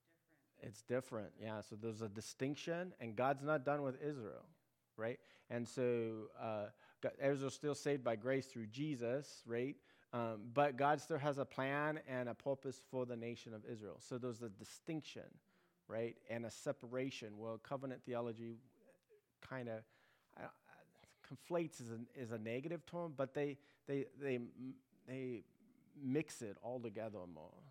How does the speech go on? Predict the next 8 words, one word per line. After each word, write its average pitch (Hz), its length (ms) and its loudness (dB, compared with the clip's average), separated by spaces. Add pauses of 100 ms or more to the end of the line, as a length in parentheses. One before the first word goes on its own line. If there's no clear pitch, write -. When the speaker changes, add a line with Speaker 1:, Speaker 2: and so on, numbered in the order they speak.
(2000)
Speaker 2:
Well, 120 260 2
a 113 60 4
dispensational 117 600 -4
sees 117 380 -6
distinct - 580 -8 (720)
times 107 440 -6
and 98 200 -10
dispensations, 117 840 -6